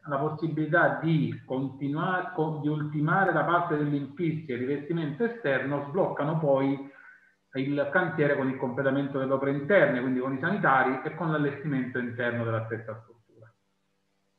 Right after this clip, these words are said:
Questo per quanto riguarda le opere cosiddette murarie che insistono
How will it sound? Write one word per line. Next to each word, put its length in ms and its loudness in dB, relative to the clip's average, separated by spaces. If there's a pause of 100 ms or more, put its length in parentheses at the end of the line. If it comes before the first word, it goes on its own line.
(480)
Questo 340 2
per 200 0
quanto 300 2
riguarda 880 4
le 120 0
opere 840 2
cosiddette 600 -4
murarie 720 0
che 100 -8
insistono 960 -6